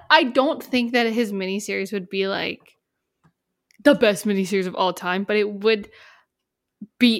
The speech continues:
interesting, I think. Um, I think it would just be like, ugh,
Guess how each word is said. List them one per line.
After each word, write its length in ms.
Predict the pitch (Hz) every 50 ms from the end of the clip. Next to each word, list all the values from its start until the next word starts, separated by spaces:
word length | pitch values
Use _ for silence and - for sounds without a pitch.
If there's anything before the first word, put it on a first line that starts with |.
| - -
interesting, 640 | 208 208 233 233 - - 214 208 - - 185 180 175
I 140 | 170 180 180
think. 540 | 175 _ - - 156 160 175 196 202 - _ _ -
Um, 400 | 202 196 196 190 190 190 196 202 _ _ _ _ _ _ _ _ _ _ _ _ _ _ _ _ _ -
I 160 | - 226 254
think 300 | 254 262 285 269 254 262 277
it 100 | 262 262
would 200 | 262 262 214 208
just 360 | - 233 233 233 - - -
be 160 | 240 233 226
like, 480 | 214 220 214 208 208 208 196 202 - _ -
ugh, 180 | 240 240 -